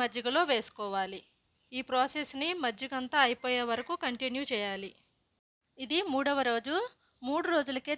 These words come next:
చాలా వరకు మజ్జిగను మిర్చి పీల్చుకున్నాయి. ఇప్పుడు ఇలా మిగిలిన మజ్జిగ కూడా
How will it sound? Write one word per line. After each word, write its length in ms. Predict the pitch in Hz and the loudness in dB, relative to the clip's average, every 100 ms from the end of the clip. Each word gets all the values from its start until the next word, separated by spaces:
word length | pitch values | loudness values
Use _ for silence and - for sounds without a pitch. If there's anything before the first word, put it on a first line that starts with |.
| - | 2
చాలా 340 | 262 226 285 349 269 | 6 6 6 4 0
వరకు 280 | 240 - 320 285 | -4 -4 -2 -2
మజ్జిగను 480 | 220 269 262 254 339 381 | -2 -4 -4 0 -2 -2
మిర్చి 240 | 247 - 311 | -6 -6 -8
పీల్చుకున్నాయి. 760 | 262 247 - 240 220 214 240 330 480 - _ _ _ _ _ _ _ _ - | -6 -4 -4 -4 -4 -2 2 2 0 -8 _ _ _ _ _ _ _ _ -8
ఇప్పుడు 340 | 277 311 302 392 427 262 | -6 -2 2 2 2 2
ఇలా 160 | 269 277 | 4 4
మిగిలిన 360 | 269 269 311 294 349 285 | 2 2 2 6 4 6
మజ్జిగ 260 | 240 269 311 277 | 2 2 -6 -2
కూడా 180 | 233 | 4